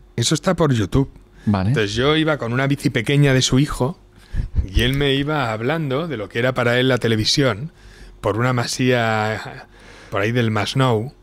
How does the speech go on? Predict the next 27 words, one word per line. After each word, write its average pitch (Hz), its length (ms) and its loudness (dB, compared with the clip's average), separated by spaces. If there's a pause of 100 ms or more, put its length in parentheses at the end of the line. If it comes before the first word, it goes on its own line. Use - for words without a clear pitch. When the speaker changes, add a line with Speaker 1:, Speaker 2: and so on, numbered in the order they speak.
(100)
Speaker 2:
Vale. 120 260 -2 (440)
Speaker 1:
Los 104 380 -6
dos 123 160 -4
con 131 160 0
gafas 127 300 0
de 113 100 0
sol 135 420 0
y 113 180 -4
es - 360 -6
demencial. 107 760 -4 (480)
Speaker 2:
Guau. 92 140 0
Speaker 1:
Había 139 140 4
cosas 151 280 2
chulas. - 480 -10 (1300)
Yo 127 140 4
ya 143 100 4
había 151 200 4
hecho 143 160 0
otras 123 240 2
cosas. 165 540 2
Estuve 123 640 4
en 113 120 6
un 113 260 6
programa 117 560 4
en 110 200 4
Cataluña 113 760 4
Cultura 120 600 2